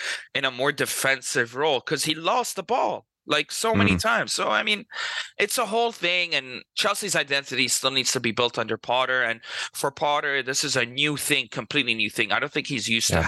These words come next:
Speaker 1: having that type of caliber players, and I don't think
Speaker 2: No.
Speaker 1: Todd Boehly understands that just quite yet. But listen, man, we changed everything. This is all a learning process.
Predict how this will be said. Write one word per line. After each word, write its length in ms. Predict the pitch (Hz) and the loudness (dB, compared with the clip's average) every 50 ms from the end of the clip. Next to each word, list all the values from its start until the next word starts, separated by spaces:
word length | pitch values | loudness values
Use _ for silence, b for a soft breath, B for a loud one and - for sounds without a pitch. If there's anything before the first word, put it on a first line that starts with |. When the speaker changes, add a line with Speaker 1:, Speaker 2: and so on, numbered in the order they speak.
| 120 113 | 2 2
Speaker 1:
having 280 | 117 110 110 110 104 92 - | 0 0 -2 -6 -6 -4 -2
that 260 | 113 107 107 107 - _ _ _ - | 0 0 0 0 -2 _ _ _ -2
type 240 | - 117 110 - | -2 -2 0 -2
of 80 | 120 113 | -4 -8
caliber 480 | - - - 107 107 107 104 - 101 95 | -4 -2 0 2 2 0 0 0 -2 -4
players, 540 | - - 107 104 107 113 127 143 143 - B B B B B B B - | -4 -2 0 2 2 2 2 2 0 -4 B B B B B B B -2
and 160 | 117 - - - | -2 -2 0 0
I 80 | 110 123 | 0 0
don't 180 | 135 143 143 | 0 -2 0
think 140 | - 139 - | 0 0 2
Speaker 2:
No. 80 | - - - - | 2 0 -2 -2
Speaker 1:
Todd 280 | 143 131 117 113 104 - - | 0 2 2 2 0 -2 -2
Boehly 500 | 110 107 107 107 110 110 107 107 107 - - - | 0 2 2 2 2 2 2 2 0 0 -2 -2
understands 600 | 127 117 107 113 110 - - 117 110 117 113 113 | -2 0 0 0 0 0 2 2 0 0 0 -2
that 220 | 113 110 107 101 - | -2 -2 -2 0 -2
just 220 | 110 110 - - | 0 0 0 0
quite 240 | - 127 107 101 - | 0 0 0 0 2
yet. 240 | - 120 123 - - _ | 0 0 0 0 -4 _
But 180 | - 120 117 | -2 -2 0
listen, 360 | - 120 131 127 - - 107 107 | 2 2 2 2 0 -2 -2 -2
man, 280 | 107 104 98 98 101 - - - - _ _ B B B B B B _ | 0 0 0 0 -2 -4 -4 -6 -6 _ _ B B B B B B _
we 80 | - 127 | -2 0
changed 360 | - - 175 156 143 - - | 2 2 2 0 0 0 0
everything. 460 | 127 127 123 120 110 - - 98 92 - - | 0 0 2 0 0 0 0 -2 0 0 0
This 180 | 127 - - | 0 0 0
is 100 | 131 113 | 0 2
all 220 | 135 131 127 131 120 | 2 2 4 4 2
a 20 | |
learning 280 | 110 113 113 117 117 110 | 2 2 2 2 0 0
process. 600 | - 131 117 117 117 - - 120 120 113 - | 0 2 2 2 2 2 0 0 0 0 0